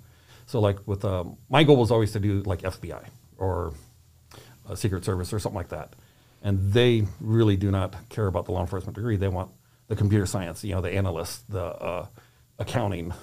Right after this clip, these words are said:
the psychology, sociology, and that. So, um, doing, like, sociology major and then a minor in law enforcement would be a great way to do it. It really would. Um, joining the military is not bad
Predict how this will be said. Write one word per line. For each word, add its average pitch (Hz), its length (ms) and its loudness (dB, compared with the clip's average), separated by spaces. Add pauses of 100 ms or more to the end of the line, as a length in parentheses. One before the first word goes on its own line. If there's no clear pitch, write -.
(180)
the 92 300 -2
psychology, 95 580 -4
sociology, 90 640 -8
and - 100 -16
that. 87 160 -14 (460)
So, 98 460 0
um, 90 320 -4 (260)
doing, 120 420 6
like, 98 200 0
sociology 113 600 2
major 143 440 4 (500)
and 104 120 -2
then 98 100 0
a 95 40 2
minor 104 300 4
in 104 40 4
law 98 120 2
enforcement 104 440 -2
would 104 140 -2
be 98 100 0
a 92 40 -2
great 92 440 -6
way 98 180 0
to 95 120 -2
do 104 160 0
it. - 160 -8 (960)
It 101 120 -6
really 104 220 2
would. 101 320 2 (400)
Um, 92 360 -4 (260)
joining 117 200 6
the 120 60 6
military 120 300 4
is 110 80 -2
not 107 200 2
bad 107 300 0